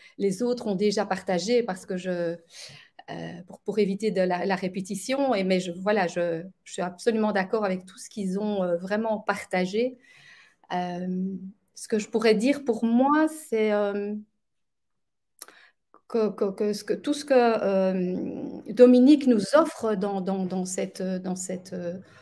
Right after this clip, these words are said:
dans cet accompagnement, euh, en tout cas pour moi, ça a vraiment développé, euh, ma sensorialité.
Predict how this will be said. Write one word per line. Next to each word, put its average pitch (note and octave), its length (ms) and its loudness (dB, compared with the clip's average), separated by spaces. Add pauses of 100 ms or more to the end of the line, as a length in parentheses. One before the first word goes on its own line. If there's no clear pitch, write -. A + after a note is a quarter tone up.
(200)
dans F#3+ 100 0
cet G#3+ 240 2
accompagnement, B3 1080 2
euh, F#3 220 2 (460)
en G#3 100 -4
tout G#3+ 120 -6
cas C#4 140 -2
pour A#3+ 220 -2
moi, C#4 260 6
ça A#3+ 200 0
a G#3 40 4
vraiment C4 300 0
développé, A#3+ 720 2
euh, A#3+ 40 0
ma A3 140 0
sensorialité. G#3 960 -4